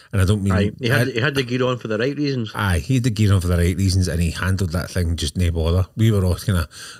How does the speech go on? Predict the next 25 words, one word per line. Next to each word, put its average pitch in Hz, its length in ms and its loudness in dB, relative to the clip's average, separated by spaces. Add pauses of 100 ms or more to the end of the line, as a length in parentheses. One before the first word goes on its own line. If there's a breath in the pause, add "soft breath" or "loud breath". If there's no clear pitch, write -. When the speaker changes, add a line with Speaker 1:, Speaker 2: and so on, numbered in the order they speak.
Speaker 1:
going 101 240 4
on 92 140 4
the 90 80 2
wee 95 140 2
chucky 104 360 0
roads 101 240 2
and 92 120 2
that. 90 180 0
He 92 100 -2
was 90 200 -2 (180)
out 92 60 2
of 92 120 2
the 82 100 -4
hills 90 680 -4
on 92 120 -4
the 87 80 -2
grass 90 460 -4
and 85 100 0
all 87 140 0
sorts, - 460 -4
and 87 80 0
it - 80 -4
was 80 400 -6
Speaker 2:
Brilliant. 85 220 -8
Speaker 1:
like, 82 360 -8